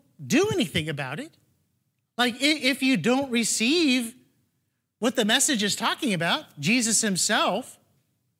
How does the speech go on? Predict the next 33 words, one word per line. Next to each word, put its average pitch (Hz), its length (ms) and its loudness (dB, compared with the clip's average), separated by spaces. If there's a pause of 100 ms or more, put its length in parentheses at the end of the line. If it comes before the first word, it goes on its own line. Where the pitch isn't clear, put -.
(680)
um, 175 500 0 (1080)
w-, 196 260 -4
one 247 140 2
of 320 80 -2
the 240 100 2
interesting 226 360 -4
things 196 220 0
that 175 120 -2
I 160 60 -4
found 170 320 -4 (240)
moving 202 320 0
into 175 160 -2
Turlock, 170 460 -4 (720)
and, 170 180 -8
and 165 100 -4
maybe 185 200 0
some 196 160 -2
of 180 100 -2
you 180 120 -2
have 175 120 -4
lived 175 200 -4
your, 165 140 -4
your 170 220 -10
own, 170 280 -4 (260)
your 160 140 -6
whole 190 100 -2
life, 208 280 0 (1040)
it's 170 300 -4
maybe 170 260 -2
lost 190 320 -2
on 160 60 -8
you. 147 100 -10
I, 262 120 0